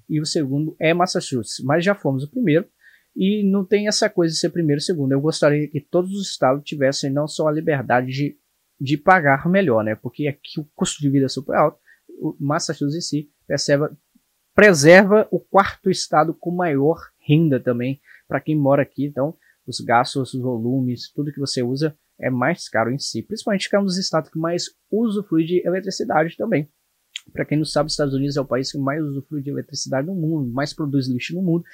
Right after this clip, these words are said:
Então essas curiosidades, vale a pena você mandar aí os inscritos, perguntar, dar like, compartilha aí e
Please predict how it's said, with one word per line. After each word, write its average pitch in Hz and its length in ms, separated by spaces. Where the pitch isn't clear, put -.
Então 339 160
essas 359 240
curiosidades, 185 880
vale 196 180
a 185 40
pena 160 160
você 160 340
mandar 143 300
aí 143 100
os 143 120
inscritos, - 720
perguntar, 147 640
dar 170 140
like, 135 560
compartilha 151 540
aí 143 240
e 180 140